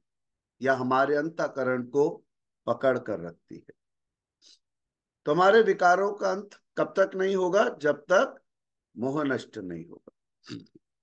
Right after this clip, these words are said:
दुर्योधन, दुर्योधन, दूषित धन। और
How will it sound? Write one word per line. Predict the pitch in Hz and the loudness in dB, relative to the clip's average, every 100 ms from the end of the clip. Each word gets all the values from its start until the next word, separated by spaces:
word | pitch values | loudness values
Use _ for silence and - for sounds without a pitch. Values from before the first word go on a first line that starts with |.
| _ _ _ _ _ | _ _ _ _ _
दुर्योधन, | 104 113 170 190 208 233 226 165 160 104 - _ _ _ _ _ _ _ _ _ _ _ _ _ _ _ - | -6 4 4 8 8 8 8 6 2 0 -8 _ _ _ _ _ _ _ _ _ _ _ _ _ _ _ -6
दुर्योधन, | 117 127 127 139 185 240 - _ _ - 135 113 - _ _ 120 | 2 2 4 4 4 2 -4 _ _ -2 0 0 -12 _ _ -8
दूषित | 190 220 254 247 _ 110 | -6 -4 -4 -6 _ -12
धन। | 110 120 82 _ _ _ _ _ _ _ _ _ - - - _ _ _ _ _ _ _ _ _ _ _ _ _ _ _ _ _ _ _ _ _ 175 | -4 -4 -4 _ _ _ _ _ _ _ _ _ -8 -8 -8 _ _ _ _ _ _ _ _ _ _ _ _ _ _ _ _ _ _ _ _ _ 4
और | 220 254 285 - - | 8 8 6 4 -6